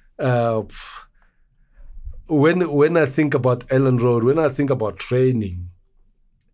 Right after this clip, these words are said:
that's why I just kick people in training, because of the, of, of the, <laughs> of the attitude. For me, <laughs> it was once in a lifetime opportunity, you know, uh, to go and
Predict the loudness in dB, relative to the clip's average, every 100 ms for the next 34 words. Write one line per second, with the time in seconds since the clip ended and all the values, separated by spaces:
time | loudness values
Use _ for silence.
0 | _ _ _ _ -20 _ -2 0 2 2
1 | 4 4 0 -2 -4 -2 -4 -4 -4 -2
2 | 0 0 -2 0 0 0 0 -2 -2 -2
3 | -4 -4 -6 -4 -6 -4 -4 -4 -6 -4
4 | -2 0 0 0 -6 -8 -2 0 -2 -6
5 | -8 -2 0 -2 0 -2 0 -2 -2 -4
6 | 0 0 2 0 -2 -6 -14 -20 -12 -12
7 | -6 -6 -2 -2 -2 -4 -6 -8 -12 -10
8 | -12 -14 -18 -2 0 4 2 4 2 2
9 | 0 0 2 2 0 0 2 2 -2 -6
10 | -2 0 -2 -4 -10 -12 _ _ _ _
11 | _ -20 _ 0 2 2 2 2 0 -2
12 | -10 -6 0 2 4 2 -2 -2 -2 -2